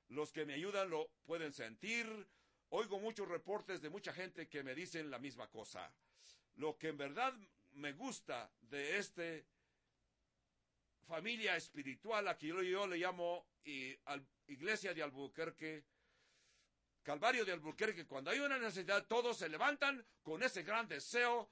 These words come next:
de ayudar. Se dan voluntarios para distribuir comida, comidas, para aquellos que están af-,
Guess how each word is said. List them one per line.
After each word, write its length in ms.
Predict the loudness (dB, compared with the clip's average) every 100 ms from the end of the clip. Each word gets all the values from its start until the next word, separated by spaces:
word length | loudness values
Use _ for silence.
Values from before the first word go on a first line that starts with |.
| _
de 280 | -4 -4 4
ayudar. 840 | 6 8 4 2 4 4 0 -8 -12 -18 _ _ -20 -20 -20 -20 -20 _ _ _ _ _ _ _ _ _ _
Se 240 | -2 0 2
dan 200 | 2 0
voluntarios 540 | -2 -2 0 2 2
para 420 | 0 0 -2 -4 -10
distribuir 840 | -6 -4 -4 -6 -8 -4 -4 -4 -4
comida, 720 | -6 -2 0 4 6 4 0 _ _ _
comidas, 720 | -4 2 6 6 4 -10 -18 _ -20 -20 _
para 180 | -2 -2
aquellos 260 | -2 -6
que 120 | -6 -4
están 260 | 0 0
af-, 340 | 0 -2 -2